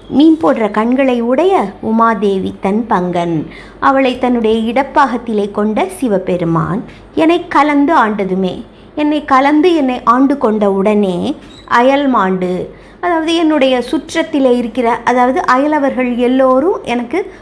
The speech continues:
பார்வையிலே படாமல் மறைந்து விட்டார்கள். அயல் மாண்டு அப்படின்னு, அதாவது, ஆ, அதுக்கடுத்து சுற்-, அருவினை சுற்றமும் மாண்டு அப்படின்னு சொல்லி, அதாவது அவனுடைய சுற்றமும், அதா-,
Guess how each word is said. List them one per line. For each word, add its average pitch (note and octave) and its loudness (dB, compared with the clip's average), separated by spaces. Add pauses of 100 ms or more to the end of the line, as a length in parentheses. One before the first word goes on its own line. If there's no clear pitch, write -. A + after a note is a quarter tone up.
(140)
பார்வையிலே D4 2
படாமல் A#3+ 0
மறைந்து C4+ 2
விட்டார்கள். F#3+ 0 (300)
அயல் D#4+ 2
மாண்டு A3 2
அப்படின்னு, G#3 0 (1400)
அதாவது, C4 2
ஆ, A3+ -2 (960)
அதுக்கடுத்து D4+ 0 (160)
சுற்-, C#4+ -6
அருவினை E4 4
சுற்றமும் D4+ 2
மாண்டு G#3 0 (140)
அப்படின்னு G3+ -2
சொல்லி, F#3+ -6 (320)
அதாவது D#4 0 (180)
அவனுடைய D#4 2 (180)
சுற்றமும், F4 2 (800)
அதா-, B3 0